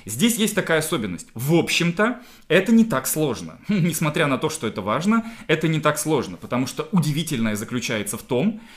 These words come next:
что снижение веса, оно вот такое неравномерное. Для того, чтобы сбросить два килограмма, для того, чтобы сбросить килограмм, нужен один день. Для того, чтобы сбросить два килограмма, нужна неделя.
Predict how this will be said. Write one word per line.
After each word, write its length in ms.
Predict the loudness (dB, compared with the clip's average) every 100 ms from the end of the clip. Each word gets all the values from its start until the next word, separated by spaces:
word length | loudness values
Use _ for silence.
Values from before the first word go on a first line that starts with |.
| -18
что 360 | -10 -2 0 0
снижение 680 | 2 4 6 6 4 4 2
веса, 480 | 0 -2 0 -2 -4 -18 -6
оно 360 | 0 4 6 6
вот 160 | 2
такое 260 | 0 4 4
неравномерное. 760 | 4 2 0 0 0 -2 -6 -14 _ _ -20 -18
Для 220 | -4 0
того, 240 | 2 4 2
чтобы 280 | 0 -2 0
сбросить 480 | 0 0 0 -2
два 160 | 0 0
килограмма, 760 | 0 -2 0 0 0 0 -4 -10 -20 _ -4
для 120 | 2
того, 180 | 6 6
чтобы 240 | 4 2
сбросить 400 | 2 2 2 0
килограмм, 560 | 2 4 4 4 2 2
нужен 300 | 4 6 6
один 240 | 2 0 -2
день. 300 | -4 -6 -16 _ _ -10
Для 160 | 0 4
того, 180 | 6 6
чтобы 240 | 4 2
сбросить 420 | 4 4 2 0
два 220 | 0 0 2
килограмма, 640 | 2 4 4 4 4 0
нужна 300 | -2 0 0
неделя. 420 | 0 -2 -8 -12